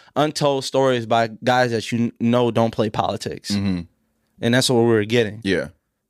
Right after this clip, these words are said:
Speaker 1: But I think at some point Brandon Marshall,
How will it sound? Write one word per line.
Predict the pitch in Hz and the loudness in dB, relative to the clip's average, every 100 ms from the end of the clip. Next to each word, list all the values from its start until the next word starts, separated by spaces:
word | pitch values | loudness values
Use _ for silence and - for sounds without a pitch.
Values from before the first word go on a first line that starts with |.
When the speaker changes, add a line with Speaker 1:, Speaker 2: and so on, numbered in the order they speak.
| _ _ _ _ _ _ - | _ _ _ _ _ _ -10
Speaker 1:
But | 107 127 123 101 - - | -2 2 2 0 -6 -2
I | 123 | -2
think | - 135 120 | 0 0 2
at | 110 | 2
some | - 127 | 2 0
point | 113 120 107 | 2 0 2
Brandon | 113 107 | 0 2
Marshall, | 104 113 104 110 98 101 | 2 2 0 -2 -2 -6